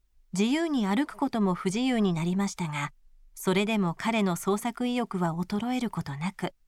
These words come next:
筆を包帯で手に縛り付けるようにして、車椅子に乗ったままカンバスに向かったといいます。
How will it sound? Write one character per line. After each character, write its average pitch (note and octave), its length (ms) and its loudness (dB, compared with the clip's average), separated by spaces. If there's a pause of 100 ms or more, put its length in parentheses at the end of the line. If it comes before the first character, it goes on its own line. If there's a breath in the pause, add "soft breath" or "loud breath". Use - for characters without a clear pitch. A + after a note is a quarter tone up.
(360)
筆 G3+ 300 2
を G#3+ 140 4
包 G#3 220 0
帯 A3+ 280 0
で G#3+ 140 0
手 C4 160 -2
に A3 140 2
縛 G3 300 -2
り C4+ 120 0
付 - 240 -4
け D#4 60 -2
る D4+ 80 0
よ B3 120 2
う A3 60 2
に G3 140 2
し - 80 -10
て、 F3+ 220 -2 (340)
車 C4 380 0
椅 D#4 100 -4
子 B3 140 -4
に G3 160 4
乗 E3 120 0
っ - 100 -10
た A#3 120 -2
ま C#4+ 140 0
ま C#4+ 200 0
カ C4+ 180 -4
ン D4 80 -2
バ C4+ 100 0
ス G#3 140 -4
に D#3+ 140 0
向 E3+ 120 -2
か G3+ 160 -2
っ - 100 -4
た A#3+ 120 -4
と G#3 120 -2
い D3+ 160 -6
い D#3+ 40 -6
ま D3+ 120 -10
す。 - 180 -16